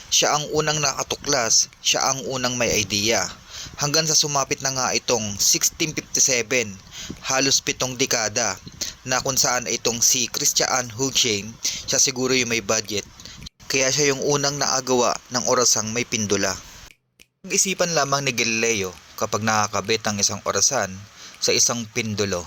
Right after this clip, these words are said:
Maaring gawin ng mga itong gumalaw ng bahagya sa bawat pag-ugoy ng pendulo. At sa tamang haba, gagalaw ang mga kamay ng orasan sa tamang pagkakataon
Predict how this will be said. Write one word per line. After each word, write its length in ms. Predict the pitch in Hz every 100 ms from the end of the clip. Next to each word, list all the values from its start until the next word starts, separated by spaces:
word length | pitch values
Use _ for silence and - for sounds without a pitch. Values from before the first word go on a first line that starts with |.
| - - - - - - - - - -
Maaring 460 | 220 90 120 120 113
gawin 340 | 110 123 123
ng 80 | 113
mga 240 | 107 110
itong 540 | 104 - 110 104 98 90
gumalaw 560 | 110 117 185 175 98 90 - - - - - - - -
ng 120 | 127 131
bahagya 540 | 131 117 120 135 104 - _
sa 240 | - -
bawat 300 | 110 117 117 -
pag-ugoy 600 | 104 104 139 120 123 110
ng 80 | 107
pendulo. 420 | 110 107 98 95 87 82 - - - - - - - - - -
At 100 | 127
sa 80 | 139
tamang 480 | 127 135 131 127 120 113
haba, 400 | 127 123 101 - _ _ - -
gagalaw 540 | 117 110 113 120 120
ang 100 | 110 110
mga 160 | 107 107
kamay 480 | 104 123 107 92 - - -
ng 260 | 117 123 117
orasan 480 | 110 110 - 104 95 98 107 - - - -
sa 100 | - 135
tamang 340 | 151 151 131
pagkakataon 800 | 135 123 135 123 - 101 120 101